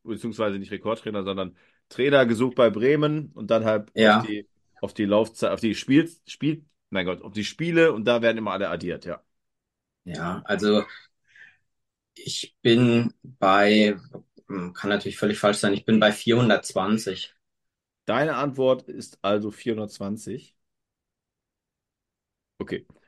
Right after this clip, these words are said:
Speaker 2: Mhm.
Speaker 1: Der Joker wäre gewesen, da hättest du dich um fünfundzwanzig Spiele verschätzen dürfen. Es ist eine Zahl zwischen fünfhundertfünfzig und sechshundertfünfzig.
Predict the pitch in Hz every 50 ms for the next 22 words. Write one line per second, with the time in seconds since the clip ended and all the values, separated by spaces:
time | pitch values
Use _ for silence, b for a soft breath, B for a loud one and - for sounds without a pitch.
0 | _ _ - 107 101 123 160 180 - - _ _ _ _ _ - - 117 131 151
1 | 156 147 127 107 147 185 233 247 - - 180 147 123 110 98 90 135 170 190 160
2 | 143 143 127 113 135 165 185 165 - 117 101 95 90 98 110 123 - - 113 -
3 | - 117 123 - - 120 101 - - 196 185 160 131 101 - 92 87 85 85 -
4 | 92 85 - - - - 104 101 98 85 - 92 82 - - 151 147 - - 107
5 | 87 85 - 90 92 92 - 117 123 110 147 - - - 156 160 156 156 156 -
6 | - 170 175 156 127 117 139 170 170 - - - 147 - 156 139 131 - - 233
7 | 254 233 - 214 208 208 190 - - 196 214 226 226 - - 170 170 160 156 202
8 | 220 - - - 104 90 82 - - 90 90 - - - - - - 180 180 -